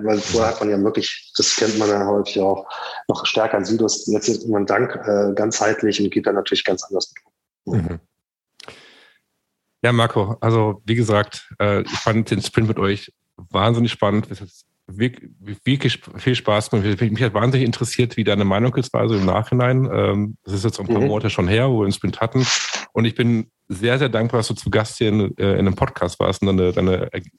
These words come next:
Speaker 2: Erlebnisse geschildert hast und auch jetzt, äh, darüber gesprochen hast, wo ihr aktuell seid, wo ihr hin wollt. Und, ähm, ich finde das wahnsinnig spannend. Und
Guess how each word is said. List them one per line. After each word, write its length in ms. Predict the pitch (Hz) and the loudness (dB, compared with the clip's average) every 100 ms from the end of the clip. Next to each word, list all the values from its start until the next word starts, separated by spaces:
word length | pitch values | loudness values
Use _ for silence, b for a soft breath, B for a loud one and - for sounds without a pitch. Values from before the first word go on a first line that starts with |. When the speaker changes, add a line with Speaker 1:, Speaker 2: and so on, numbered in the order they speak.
| _ | _
Speaker 2:
Erlebnisse 500 | - 95 131 131 - | 0 2 2 0 0
geschildert 480 | 82 92 - 110 - | -2 -2 0 0 0
hast 200 | 117 - | -4 -2
und 80 | 98 | 0
auch 180 | 98 - | 0 -2
jetzt, 260 | 107 - 107 - | -6 -10 -12 -4
äh, 200 | 95 95 | -2 0
darüber 180 | 92 90 | 0 -2
gesprochen 420 | 87 - - 104 | -2 -6 -2 0
hast, 280 | 101 - - | -2 -6 -6
wo 200 | 95 110 | 0 2
ihr 140 | - | 2
aktuell 360 | 87 - 90 87 | -2 -2 -2 -2
seid, 340 | 110 110 120 | 0 0 0
wo 80 | 98 | 0
ihr 80 | 90 | 0
hin 260 | 98 120 110 | 2 2 2
wollt. 320 | 107 107 - B B B B B B - | 2 0 -4 B B B B B B -4
Und, 480 | 104 107 104 110 - | 0 2 2 -2 -2
ähm, 320 | 107 107 110 - | 0 2 0 0
ich 60 | |
finde 180 | 131 147 | 0 0
das 160 | 104 101 | 0 0
wahnsinnig 380 | 107 156 160 | 0 2 0
spannend. 380 | - 117 120 160 - | 0 0 0 0 -2
Und 160 | 110 | -6